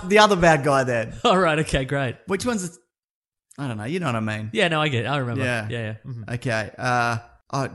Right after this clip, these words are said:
Speaker 1: d-, before we talk about that thing you wanted to talk about, Mason, I, s-, I emailed you pictures of Robin
Speaker 2: Hang on, we
Speaker 1: Hood.
Speaker 2: didn't even talk about, we didn't even talk about bloody
Speaker 1: What?
Speaker 2: uh, the
Speaker 1: What?
Speaker 2: podcast.
Speaker 1: Oh, yeah, what do you think?
Speaker 2: Uh, yeah, Marvel's finally getting the podcast game.
Speaker 1: Yeah.
Speaker 2: We're, we're doomed.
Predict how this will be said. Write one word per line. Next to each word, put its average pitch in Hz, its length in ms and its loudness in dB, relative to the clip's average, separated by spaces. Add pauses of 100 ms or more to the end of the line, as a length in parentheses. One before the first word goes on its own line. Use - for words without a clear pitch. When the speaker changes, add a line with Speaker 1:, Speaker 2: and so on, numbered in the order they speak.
(120)
Speaker 1:
d-, 147 100 -8
before 190 300 2
we 190 80 4
talk 165 180 4
about 143 140 2
that 139 120 0
thing 135 140 -2
you 151 140 2
wanted 139 220 0
to - 60 -6
talk 127 160 0
about, 117 200 -4
Mason, 117 480 -2
I, 135 100 -2
s-, - 160 -2
I 131 160 0
emailed 139 520 -2
you 127 100 -4
pictures 127 360 -6
of 113 120 -8
Robin 120 240 -4
Speaker 2:
Hang 117 100 2
on, 160 60 2
we - 60 0
Speaker 1:
Hood. 226 80 -4
Speaker 2:
didn't 214 100 -2
even 180 140 -2
talk 180 160 0
about, 147 180 0 (400)
we 160 100 -6
didn't 170 120 -6
even 156 120 -6
talk 160 140 -2
about 135 240 -4
bloody 127 800 -6
Speaker 1:
What? 123 320 -8 (100)
Speaker 2:
uh, 120 680 -4 (300)
the 139 100 -10
Speaker 1:
What? 127 100 -6
Speaker 2:
podcast. 131 440 0
Speaker 1:
Oh, 214 60 4
yeah, 208 120 4
what 190 80 2
do 190 60 4
you 180 60 2
think? 175 300 -2
Speaker 2:
Uh, 185 400 2
yeah, 220 180 2 (120)
Marvel's 175 520 -2
finally 175 300 0
getting 170 200 0
the 160 80 -2
podcast 170 480 0
game. 107 300 0 (220)
Speaker 1:
Yeah. 170 280 4
Speaker 2:
We're, 160 120 2
we're 160 100 2
doomed. 156 480 0